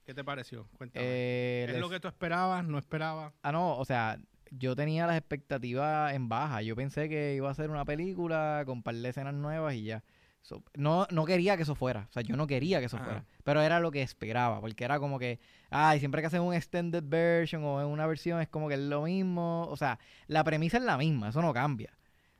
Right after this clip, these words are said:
Speaker 2: Pero definitivamente la perspectiva y el punto de vista de Zack Snyder es completamente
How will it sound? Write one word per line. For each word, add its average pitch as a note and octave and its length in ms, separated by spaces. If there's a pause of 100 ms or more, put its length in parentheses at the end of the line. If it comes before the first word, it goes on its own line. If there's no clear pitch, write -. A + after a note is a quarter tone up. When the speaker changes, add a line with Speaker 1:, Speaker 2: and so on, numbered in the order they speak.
(140)
Speaker 2:
Pero E3 340
definitivamente D#3 1600 (540)
la C3+ 380
perspectiva C3+ 760
y - 40
el F#3+ 80
punto F#3 280
de E3 160
vista D#3 380
de B2 360
Zack A#2+ 220
Snyder E3+ 640
es D3 340
completamente D#3 1400